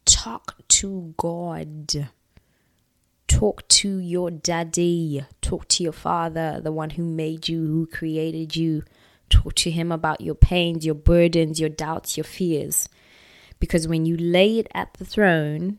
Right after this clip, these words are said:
when you lay it at the feet of Jesus, right, right, then you can get up from your knees after praying, and you are a mighty woman of valor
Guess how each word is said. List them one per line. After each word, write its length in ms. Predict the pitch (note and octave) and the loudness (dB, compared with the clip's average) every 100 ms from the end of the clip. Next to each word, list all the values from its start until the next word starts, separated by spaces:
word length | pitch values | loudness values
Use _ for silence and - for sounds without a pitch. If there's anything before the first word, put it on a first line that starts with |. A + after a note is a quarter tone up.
| _ | _
when 160 | - E3+ | -6 -4
you 160 | F3+ G3+ | -2 -2
lay 460 | A3+ B3+ C4+ G3+ | 0 2 4 2
it 100 | F3+ | 0
at 180 | - G3+ | -6 -8
the 80 | F#3+ | -8
feet 300 | - A3+ A3+ | -8 -8 -6
of 160 | G#3+ - | -8 -6
Jesus, 1000 | B3+ B3 G#3 F3 D3 C#3+ F#3 - - - _ - | -2 -2 -2 -4 -4 -6 -4 -4 -4 -8 _ -4
right, 560 | F3+ F#3 G#3 B3 D#4 - | 0 0 0 -2 -6 -2
right, 520 | F#3+ F#3+ G#3+ C#4 - _ _ _ _ _ _ _ _ _ - | -2 0 -4 -8 -12 _ _ _ _ _ _ _ _ _ 0
then 180 | F#3+ G3 | 0 0
you 100 | F#3 | -4
can 280 | - E3+ | -8 -8
get 180 | E3 G3+ | -4 -4
up 160 | G#3+ - | -4 -8
from 260 | - F#3+ | -6 -4
your 120 | F3+ E3+ | -4 -4
knees 560 | G3 G3 E3 E3+ - | -4 -4 -4 -4 -4
after 300 | C3+ C3+ - | -6 -10 -10
praying, 760 | - - A3 A3 F#3+ D#3+ - F3+ _ _ _ _ _ - | -2 -2 0 -2 -2 -4 -10 -14 _ _ _ _ _ -8
and 220 | E3+ E3 | -6 -4
you 140 | G#3+ | -2
are 120 | G3 | -2
a 60 | F3 | -4
mighty 420 | E3+ F3+ G#3+ G3 | -6 -6 -6 -6
woman 320 | F3 F3+ E3+ | -6 -6 -6
of 120 | D3+ C#3+ | -8 -8
valor 500 | E3 E3 - - | -8 -8 -10 -14